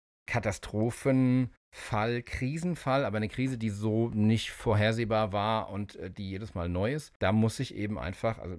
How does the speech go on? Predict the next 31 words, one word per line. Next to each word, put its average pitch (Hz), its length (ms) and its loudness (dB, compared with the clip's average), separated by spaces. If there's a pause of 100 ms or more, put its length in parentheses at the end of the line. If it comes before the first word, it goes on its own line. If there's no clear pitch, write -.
hier 98 200 -4
sind 101 140 -4
wir 92 80 -2
jetzt 92 140 -4
bei 87 200 0
solchen 90 320 -2
Fällen 95 400 0
wie, 90 220 -2
äh, 64 640 -10
da 78 160 -4
kommt 110 160 -4
eine 95 80 -2
Pandemie, 98 440 0
die 92 100 -2
keiner 90 260 -2
vorhergesehen 92 560 -2
hat 92 100 -4
und 90 80 -6
die 92 120 -4
wir 95 120 -2
auch 90 100 -2
so 104 180 0
nicht 98 240 0
kennen. 107 320 -2
Wir 90 80 -4
wissen 101 220 -6
nicht, 110 180 -6
was 95 160 -6
da 87 140 -4
los 92 340 -4
ist. 151 380 -8